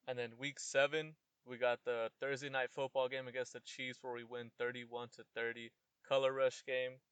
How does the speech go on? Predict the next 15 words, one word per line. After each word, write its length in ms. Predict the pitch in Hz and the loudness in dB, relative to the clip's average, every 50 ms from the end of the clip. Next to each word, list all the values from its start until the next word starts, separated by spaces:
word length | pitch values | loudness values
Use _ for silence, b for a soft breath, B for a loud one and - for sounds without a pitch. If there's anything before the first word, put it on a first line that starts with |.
| - - - | -8 0 4
Derek 280 | 143 147 143 139 - | 6 6 6 4 2
Carr 280 | - - 139 135 135 135 | 4 6 8 10 10 10
with 140 | 131 127 - | 6 2 -2
the 100 | 127 120 - | -4 -2 2
game-winning 460 | - 127 131 131 131 131 127 127 127 | 4 4 4 4 2 -2 -4 -6 -6
drive. 480 | 117 123 127 120 123 123 123 123 123 117 - _ _ _ | -2 2 4 4 6 6 6 4 2 0 -4 _ _ _
Crabtree 420 | - 139 135 131 131 - - - 139 | 6 8 10 10 10 8 4 -2 -4
with 140 | 131 123 127 | -4 -4 -4
the 80 | 123 | -4
game-winning 480 | 117 123 123 127 127 123 123 120 113 - - - | -2 0 0 0 0 0 -4 -4 -6 -8 -2 2
catch. 560 | 139 135 135 131 135 - - - - - - _ - | 4 6 6 6 6 2 -2 -8 -12 -14 -16 _ -12
We 120 | 131 127 | -6 0
had 160 | 139 131 117 - _ - | 4 4 4 4 _ -4
four 220 | - 147 147 143 | -2 2 2 2
plays 340 | 143 _ - 147 143 143 135 | 2 _ 0 0 0 0 0